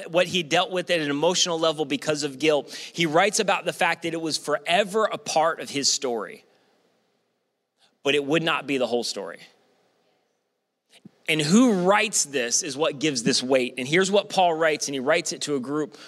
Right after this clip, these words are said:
of Roman Christians in the first century. Paul, who knew this emotion better than anybody, says this in Romans eight one, I believe inspired by God. Therefore, because God did a whole bunch of stuff that we're gonna talk about that was amazing. Therefore,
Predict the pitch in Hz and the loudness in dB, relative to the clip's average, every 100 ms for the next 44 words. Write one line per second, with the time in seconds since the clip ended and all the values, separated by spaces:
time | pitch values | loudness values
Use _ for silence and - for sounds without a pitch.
0 | - - 117 147 165 160 - 160 - 147 | -10 -6 2 2 2 0 0 2 2 0
1 | 120 131 113 143 139 - 139 127 127 113 | -2 -4 0 0 2 2 0 0 0 -2
2 | - - - 170 170 170 156 151 165 214 | -6 -14 2 4 4 2 -4 -6 0 2
3 | 233 202 190 - 160 165 165 160 165 147 | 2 2 2 0 0 2 2 2 0 -2
4 | 127 147 139 139 - - - 123 139 135 | 2 2 4 0 -2 -8 -6 -4 -2 0
5 | 120 117 113 104 - 139 117 127 120 - | 2 2 0 0 0 0 0 0 2 0
6 | 113 123 127 117 - 135 147 131 117 123 | 0 0 0 -2 0 0 0 -2 -2 0
7 | 180 175 156 147 131 - 127 117 113 107 | -2 -2 -2 -4 -4 -4 -4 -2 -6 -6
8 | 104 101 131 147 - - - _ _ _ | -6 -4 -4 -4 -8 -16 -18 _ _ _
9 | _ _ _ _ _ _ - - _ 123 | _ _ _ _ _ _ -20 -20 _ -4
10 | 139 120 131 135 135 120 139 135 120 123 | -2 2 2 4 2 2 2 0 -2 -2
11 | 135 110 - 117 120 117 131 113 110 113 | 0 0 0 0 0 2 0 0 -2 0
12 | 120 113 107 107 110 107 104 127 135 - | 0 -2 -2 -2 -2 -4 -2 0 0 0
13 | 120 | 0